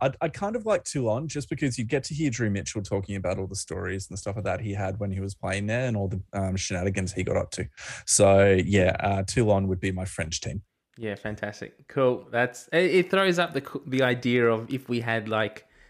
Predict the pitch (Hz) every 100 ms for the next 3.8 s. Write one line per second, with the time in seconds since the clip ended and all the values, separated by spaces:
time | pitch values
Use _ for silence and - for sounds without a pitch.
0 | _ 120 117 - 123 123 120 - 113 110
1 | - 113 110 107 110 107 - 98 104 104
2 | 98 101 120 _ _ - - 107 101 -
3 | 107 98 95 95 - 95 98